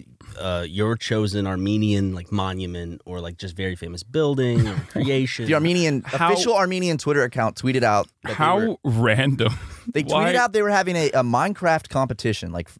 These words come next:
Speaker 2: like, verified Armenia account, and it was like, "Build your favorite Armenian monument," and they tagged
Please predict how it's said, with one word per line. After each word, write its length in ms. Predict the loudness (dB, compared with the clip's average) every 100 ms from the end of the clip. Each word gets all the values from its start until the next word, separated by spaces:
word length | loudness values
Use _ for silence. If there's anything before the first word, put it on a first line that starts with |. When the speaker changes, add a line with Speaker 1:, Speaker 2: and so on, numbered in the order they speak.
| _
Speaker 2:
like, 200 | -2 -2 -6 -2
verified 420 | 2 2 2 2
Armenia 400 | 4 2 2 0
account, 300 | -2 -4 -2
and 80 | 0
it 40 |
was 120 | 2
like, 140 | 0 -2 -16 -6
"Build 200 | 0 2
your 100 | 0
favorite 340 | -2 0 2 2
Armenian 440 | 2 2 2 2
monument," 480 | 2 2 2 0 -2 0
and 100 | 0
they 120 | 0
tagged 520 | 0 2 2 0 -8